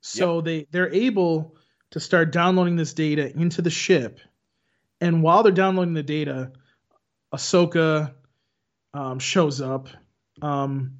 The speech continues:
Speaker 1: a bunch of fighters try to shoot him, shoot her down. And,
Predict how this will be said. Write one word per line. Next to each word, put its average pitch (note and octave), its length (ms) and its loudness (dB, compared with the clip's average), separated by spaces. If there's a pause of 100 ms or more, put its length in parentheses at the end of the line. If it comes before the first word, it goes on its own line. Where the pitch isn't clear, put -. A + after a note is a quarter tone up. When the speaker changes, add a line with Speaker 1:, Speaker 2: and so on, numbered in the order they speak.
Speaker 1:
a D#3 60 -4
bunch F#3 220 4
of F3 80 2
fighters E3 400 2
try E3 180 -2
to C#3+ 80 -4
shoot F3 240 -2
him, C3+ 220 -4
shoot D3+ 220 -4
her C3+ 80 -4
down. F3+ 560 4 (760)
And, E3+ 680 0